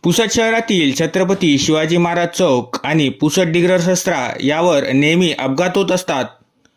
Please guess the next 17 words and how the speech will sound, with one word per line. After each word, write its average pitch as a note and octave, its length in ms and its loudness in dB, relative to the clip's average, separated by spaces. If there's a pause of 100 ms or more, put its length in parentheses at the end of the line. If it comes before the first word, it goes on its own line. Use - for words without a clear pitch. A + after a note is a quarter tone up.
(120)
आणि F3 320 0
या D#3 120 0
अपघातात D3+ 500 -2 (120)
अनेक D3+ 240 0
नागरिकांना F3 560 0
आपला D3 480 -2
जीवसुद्धा E3 640 0
गमवावा D#3+ 500 0
लागला F3 260 0
आहे. C#3 500 -2 (440)
याचे C3+ 240 0
मुख्य D3 300 0
कारण F3+ 300 -2
म्हणजे F#3 360 2
शहरातील E3 640 0
अवैध E3 300 0
वाहतूक. E3 600 0